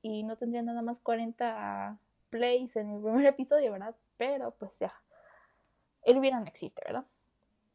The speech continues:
Quería regresar, pues, a ver, estamos a enero, ¿no? Me, la última vez que me escucharon fue hace un año. Bueno, va a ser un año ahorita, final de mes. Entonces, yo quería hacer un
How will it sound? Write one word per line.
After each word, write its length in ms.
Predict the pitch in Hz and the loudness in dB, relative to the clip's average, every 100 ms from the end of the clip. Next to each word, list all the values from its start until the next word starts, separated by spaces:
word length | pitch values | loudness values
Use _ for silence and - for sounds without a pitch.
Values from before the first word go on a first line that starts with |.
| _ _ _ _ _ _ _ _ - - _ _ | _ _ _ _ _ _ _ _ -20 -20 _ _
Quería 240 | 277 294 339 | 2 4 4
regresar, 520 | 403 247 220 233 285 _ | 2 0 -2 -4 -6 _
pues, 320 | 247 226 - _ _ - | 2 2 -4 _ _ 0
a 100 | 240 | 2
ver, 120 | 269 | 2
estamos 300 | 254 339 403 | 0 -2 0
a 80 | 277 | -4
enero, 320 | 208 190 175 | -4 -4 -4
¿no? 240 | 185 269 - _ _ _ _ _ | -6 -8 -10 _ _ _ _ _
Me, 540 | 226 226 226 220 214 214 | -2 0 0 -2 -2 0
la 80 | |
última 240 | 226 294 254 | 0 2 2
vez 200 | 208 220 | 0 -2
que 100 | 247 | -6
me 60 | |
escucharon 560 | 220 196 - 202 214 247 | -6 -8 -8 -6 -6 -6
fue 180 | - 185 | -2 -2
hace 220 | 190 202 | -2 -8
un 120 | 202 | -8
año. 300 | 233 214 180 _ _ _ _ _ _ _ | -6 -8 -12 _ _ _ _ _ _ _
Bueno, 200 | 240 196 | -6 -4
va 80 | - | -8
a 40 | |
ser 140 | - 214 | -8 -8
un 120 | 202 | -8
año 180 | 196 190 | -8 -8
ahorita, 200 | 190 202 | -10 -10
final 240 | 196 180 | -12 -10
de 60 | 185 | -8
mes. 180 | 208 - _ _ _ _ _ _ - | -8 -10 _ _ _ _ _ _ -4
Entonces, 720 | 233 226 226 233 240 247 247 - _ _ - | -2 2 2 2 2 2 2 -2 _ _ -10
yo 800 | 214 220 226 226 233 226 226 - _ _ _ _ - | -2 0 0 -2 -2 -4 -8 -16 _ _ _ _ -8
quería 200 | 220 220 | 0 0
hacer 220 | 226 233 | 2 0
un 280 | 240 240 | -2 -6